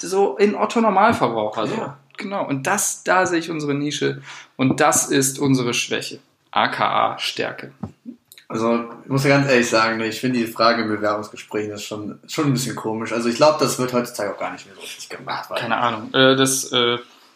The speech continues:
Speaker 1: kann ich, kann ich gar nicht sagen. Ich war auch gar nicht in so vielen Bewerbungsgesprächen, aber <laughs>
Speaker 2: Da kommen wir
Speaker 1: auch sagen,
Speaker 2: gleich noch mal,
Speaker 1: später
Speaker 2: da kommen wir
Speaker 1: nochmal
Speaker 2: gleich
Speaker 1: sprechen.
Speaker 2: noch mal drauf zu sprechen.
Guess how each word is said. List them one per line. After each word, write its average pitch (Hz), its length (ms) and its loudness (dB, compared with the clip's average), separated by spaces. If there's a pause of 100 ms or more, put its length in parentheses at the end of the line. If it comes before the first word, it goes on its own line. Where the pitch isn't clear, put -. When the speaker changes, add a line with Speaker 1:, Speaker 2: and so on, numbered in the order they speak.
(100)
Speaker 1:
kann - 180 -16
ich, - 120 -6
kann 117 180 -2
ich 127 100 -4
gar 117 120 2
nicht 120 120 -4
sagen. 117 240 2
Ich 113 100 -6
war 117 160 0
auch 113 80 -4
gar 113 100 0
nicht 113 100 -6
in 113 60 -10
so 117 140 -4
vielen 117 220 -10
Bewerbungsgesprächen, 123 680 -6
aber 127 220 -2
<laughs> - 60 -10
Speaker 2:
Da 170 100 2
kommen 156 260 -2 (200)
wir 165 60 6
Speaker 1:
auch - 20 6
sagen, 175 220 4
Speaker 2:
gleich 190 200 2
noch 208 80 6
mal, 180 60 6
Speaker 1:
später 185 180 6
Speaker 2:
da 220 140 6
kommen 240 220 4
wir 214 80 6
Speaker 1:
nochmal - 0 -
Speaker 2:
gleich 180 280 6
Speaker 1:
sprechen. 175 160 0
Speaker 2:
noch 165 60 0
mal 151 60 -2
drauf 147 180 2
zu - 100 -14
sprechen. - 420 -12